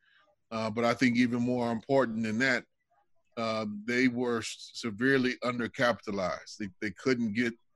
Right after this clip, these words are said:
access to loans and resources that they need to kinda, like, purchase new equipment, uh, buy supplies, uh,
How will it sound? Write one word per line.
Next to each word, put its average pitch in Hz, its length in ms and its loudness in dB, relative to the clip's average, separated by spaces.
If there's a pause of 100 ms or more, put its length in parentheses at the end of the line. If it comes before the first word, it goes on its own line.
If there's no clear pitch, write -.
(460)
access 117 460 -2
to - 140 -12
loans 120 420 -2
and 104 160 -6
resources 110 540 -4
that 104 180 -4
they 104 140 -2
need 113 360 0
to 107 320 -8
kinda, 110 200 -6
like, 104 200 -6
purchase 104 380 -6
new 107 160 -6
equipment, 113 640 -4 (640)
uh, 98 100 -6
buy 113 320 2
supplies, 107 840 -2 (340)
uh, 101 320 -6